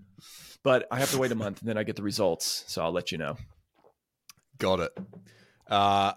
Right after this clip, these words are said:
Speaker 1: Yeah.
Speaker 2: have you heard of a guy called Jacob Rabinow? You have, because I told you about him this week, but you wouldn't have
Speaker 1: He
Speaker 2: otherwise, right?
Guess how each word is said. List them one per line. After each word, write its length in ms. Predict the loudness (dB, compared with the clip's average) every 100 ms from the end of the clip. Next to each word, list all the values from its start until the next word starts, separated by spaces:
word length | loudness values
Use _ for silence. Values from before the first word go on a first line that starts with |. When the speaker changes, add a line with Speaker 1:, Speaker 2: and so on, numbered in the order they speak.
| -6 _ _ _ _
Speaker 1:
Yeah. 260 | -14 -12 -8
Speaker 2:
have 180 | -6 -2
you 140 | -2
heard 360 | 2 6 6 4
of 260 | 2 2 0
a 40 |
guy 520 | -4 0 2 4 2 -2
called 640 | -6 -4 -2 -2 -4 -8 _ _
Jacob 640 | -2 0 0 0 -2 -2 -10 _ _ _ _ _ 0
Rabinow? 500 | 2 2 2 0 -2 _ _ _ _ _ _ -20 -12
You 100 | 0
have, 260 | 2 2 2
because 200 | -8 -6
I 80 | -2
told 260 | 0 0
you 60 | 0
about 180 | -4 -6
him 80 | -8
this 160 | -8
week, 300 | -4 -4 -8 _ -4
but 140 | -2
you 140 | -2
wouldn't 240 | 0 0 0
have 140 | 0
Speaker 1:
He 40 | 0
Speaker 2:
otherwise, 480 | 0 -4 -12 -14
right? 240 | -6 -6